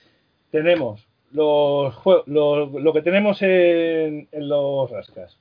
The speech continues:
para los que quieran participar. Pues tendremos unos salvaorejas, edición Retroparla, vamos a tener unos llaveros de Sonic,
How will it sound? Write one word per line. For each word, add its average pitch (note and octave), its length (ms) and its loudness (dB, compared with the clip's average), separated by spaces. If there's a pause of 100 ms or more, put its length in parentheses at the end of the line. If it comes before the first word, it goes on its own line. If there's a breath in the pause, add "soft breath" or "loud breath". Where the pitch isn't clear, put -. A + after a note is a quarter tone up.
para A#2 200 -6
los A2+ 100 -10
que B2 160 -12
quieran D3 240 -4
participar. A#2+ 640 -8 (640 soft breath)
Pues B2+ 160 -14
tendremos D3+ 500 -6
unos C#3 200 -10
salvaorejas, D#3 680 -2
edición C3 400 -10
Retroparla, G#3+ 760 -4 (520)
vamos C#3+ 220 -8
a C3+ 60 -10
tener C3+ 220 -2
unos C3 200 -6
llaveros B2+ 340 0
de B2 60 -8
Sonic, G3 500 0